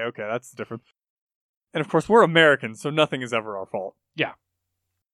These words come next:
Speaker 2: So Kurt is like, "Hey, I get lines and stuff. I want to help."
Speaker 1: I do like his, is that a goof or is that a, a Hyzak?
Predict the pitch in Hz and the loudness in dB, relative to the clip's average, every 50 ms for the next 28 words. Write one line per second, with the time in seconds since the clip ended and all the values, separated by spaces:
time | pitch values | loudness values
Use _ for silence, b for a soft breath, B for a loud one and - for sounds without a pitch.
0 | _ _ _ _ _ _ _ _ _ _ _ _ _ _ _ _ _ _ _ _ | _ _ _ _ _ _ _ _ _ _ _ _ _ _ _ _ _ _ _ _
1 | _ _ _ _ - 165 156 - 208 196 180 175 135 175 165 165 208 220 196 170 | _ _ _ _ -4 -4 0 2 2 2 2 0 -4 -4 0 0 2 2 4 2
2 | 170 180 160 185 165 160 190 202 208 190 151 147 147 131 - - - 135 104 - | 2 0 0 -2 -2 0 2 2 2 0 -2 -6 -12 -14 -12 -6 -4 -4 -6 -6
3 | _ _ _ _ _ _ - 151 175 175 170 180 180 180 147 165 151 127 - - | _ _ _ _ _ _ -4 -2 -2 -2 -2 -2 -2 -2 0 0 0 0 -2 -10
4 | - _ _ _ _ _ _ _ _ _ - 170 185 202 190 262 269 277 254 220 | -20 _ _ _ _ _ _ _ _ _ 2 2 2 2 2 0 -2 -2 0 2
5 | 214 214 220 214 - - 190 185 170 147 - - 165 143 185 208 220 190 151 _ | 2 2 2 2 0 2 2 2 2 2 -4 -10 0 2 2 2 2 0 -4 _
6 | _ _ - 156 165 202 208 - - 160 151 151 139 147 156 156 156 147 143 139 | _ _ -2 -2 -2 -2 -2 -4 -2 0 0 0 2 4 2 4 4 4 2 2
7 | 131 123 - - 135 139 123 117 117 107 101 101 | 2 0 2 2 2 0 0 -2 -6 -6 -8 -8